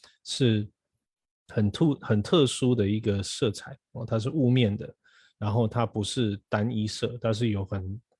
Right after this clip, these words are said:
有，有一些颗粒，其实就是因为它是用回收的材料重新塑造出来的一个塑胶，哦，所以它的颜色就很特别，哦，所以我觉得，诶，这个是一个很值得鼓励跟介绍的一个概念，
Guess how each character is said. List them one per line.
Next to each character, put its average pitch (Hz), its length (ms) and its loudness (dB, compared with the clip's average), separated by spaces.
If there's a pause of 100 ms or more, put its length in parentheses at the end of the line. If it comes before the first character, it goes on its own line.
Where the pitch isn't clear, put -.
(120)
有， 107 120 -10
有 110 300 -6
一 107 40 -2
些 110 300 -2
颗 123 280 0
粒， 123 220 0 (400)
其 - 140 0
实 117 140 4
就 120 120 2
是 117 140 -2
因 113 100 2
为 107 120 0
它 104 220 -6
是 101 260 -4
用 101 340 0 (340)
回 104 160 0
收 117 220 2
的 101 100 2
材 98 220 -6
料 101 180 -2
重 98 240 -4
新 107 360 -4
塑 110 280 -4
造 110 240 -2
出 107 220 -6
来 107 160 -4
的 110 120 -8
一 104 100 -4
个 104 120 -4
塑 104 240 -2
胶， 98 340 -2 (560)
哦， 113 140 -8
所 113 200 2
以 101 340 2 (400)
它 113 160 -2
的 104 100 0
颜 98 220 -2
色 107 140 -2
就 101 120 -2
很 92 160 -8
特 107 180 -8
别， 143 220 -16 (140)
哦， - 160 -12
所 - 180 -2
以 123 80 2
我 104 140 0
觉 104 140 -2
得， 123 80 -2
诶， 190 140 -2
这 151 140 -2
个 123 140 2
是 123 180 -4
一 117 80 0
个 110 120 0
很 95 180 -4
值 101 160 -6
得 107 160 0
鼓 98 220 -8
励 104 180 -2
跟 101 240 -2
介 104 220 -2
绍 107 260 -4
的 107 100 -14
一 117 140 -12
个 - 260 -10 (440)
概 110 180 2
念， 110 260 2